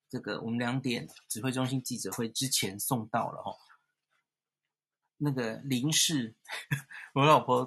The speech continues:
看到那个飞机降落的画面，她说她在坐公车，然后一，哭得一把鼻涕一把眼泪的，吼。然后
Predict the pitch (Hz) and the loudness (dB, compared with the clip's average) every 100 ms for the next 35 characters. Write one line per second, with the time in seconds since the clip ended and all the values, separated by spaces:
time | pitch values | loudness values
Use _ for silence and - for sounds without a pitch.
0 | - 185 151 151 151 147 139 147 139 147 | 2 2 4 4 4 2 2 0 -2 -2
1 | 143 151 139 139 120 120 131 127 127 139 | 0 2 4 2 2 4 4 4 2 0
2 | 147 151 156 156 151 151 139 127 123 - | 0 2 2 2 0 -2 -2 -2 -4 0
3 | 123 117 117 135 - - - - - 160 | 0 0 -2 -2 -4 -8 -14 -12 0 2
4 | 147 139 143 113 104 - 117 147 127 120 | 4 4 4 4 4 0 0 4 2 4
5 | 107 131 110 98 123 117 - - - 139 | 4 4 2 2 2 2 0 -2 -2 -6
6 | - - - - - - - - _ _ | -8 -14 -14 -14 -18 -18 -18 -18 _ _
7 | _ _ _ 135 127 135 156 147 135 131 | _ _ _ -4 -2 2 4 4 4 2
8 | 127 | -2